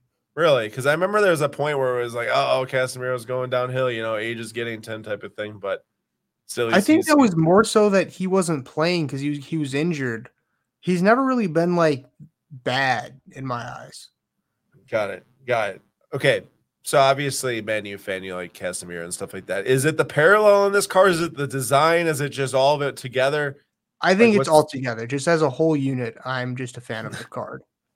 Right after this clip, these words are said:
Speaker 1: As a whole unit, I like it. Okay, just trying to see. Okay, so now do you have a second point that relates to why you picked this card? 'Cause I know you said you gotta have two check boxes, so I'll let you kinda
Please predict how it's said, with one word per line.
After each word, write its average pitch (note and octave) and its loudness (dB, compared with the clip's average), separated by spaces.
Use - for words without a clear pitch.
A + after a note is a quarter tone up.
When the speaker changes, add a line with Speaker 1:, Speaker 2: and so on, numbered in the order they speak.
Speaker 1:
As A2+ -12
a A2 -8
whole A2 -10
unit, G#2+ -8
I F#2+ -8
like F#2+ -10
it. F2+ -10
Okay, F#2+ -8
just G#2+ -14
trying G2+ -6
to - -20
see. B2+ -4
Okay, A#2+ 0
so C3+ -2
now C#3+ 2
do D3+ 2
you - 4
have D3+ 0
a D3 -2
second G3 4
point F#3 0
that E3 6
relates D3 0
to C#3 0
why B2+ 2
you A#2 -4
picked D3+ -4
this A#2 -8
card? G2+ -6
'Cause G#2+ -8
I C3 2
know C#3+ -2
you D#3 0
said D3+ 0
you C3+ -4
gotta C3+ 2
have C3 -2
two D3+ -6
check C3 -4
boxes, G2+ -8
so A#2 -2
I'll C3 2
let C#3 -2
you C3 -10
kinda A2+ -6